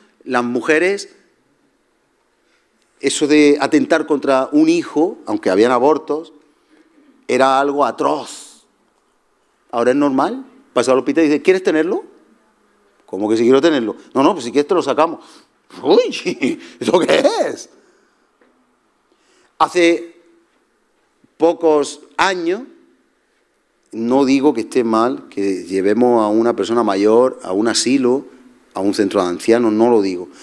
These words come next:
Pero hace años había como una moralidad donde a los padres había que tenerlos y cuidarlos hasta el final. Ojo, no estoy diciendo que esté mal, y hay casos que es necesario, ¿eh? Por, por mejor cuidado, atención.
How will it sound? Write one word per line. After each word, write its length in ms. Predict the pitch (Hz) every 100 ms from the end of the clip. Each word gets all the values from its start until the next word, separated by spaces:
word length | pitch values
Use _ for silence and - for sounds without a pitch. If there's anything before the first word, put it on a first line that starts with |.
| - _
Pero 180 | 117 123
hace 200 | 127 170
años 520 | 160 160 147 147 156 - _ _ _ _ _
había 400 | - 117 131 160
como 280 | - 131 127
una 280 | 127 151 151
moralidad 960 | 143 139 131 127 120 117 135 123 107 107 - _ _ _ _ -
donde 400 | 120 127 120 120
a 60 |
los 160 | 117 117
padres 360 | 117 139 147
había 200 | 135 135
que 100 | 131
tenerlos 760 | 143 117 123 139 117 101 95 - -
y 100 | 117
cuidarlos 480 | - 104 107 117 117
hasta 160 | 113
el 60 | 90
final. 420 | - 80 69 62 - _ _
Ojo, 360 | 120 120 92 82
no 120 | 95
estoy 180 | 110 147
diciendo 180 | 139 143
que 80 | 104
esté 180 | 120
mal, 240 | 101 95 85
y 120 | -
hay 120 | 95
casos 380 | 95 107 104 143
que 100 | -
es 60 | 92
necesario, 580 | 95 101 - 71 62 98
¿eh? 200 | 110 - - - _ _ -
Por, 180 | - 87
por 240 | - 85
mejor 380 | - - 101 92
cuidado, 680 | 87 85 104 117 113 117 113
atención. 640 | 92 85 85 95 101 101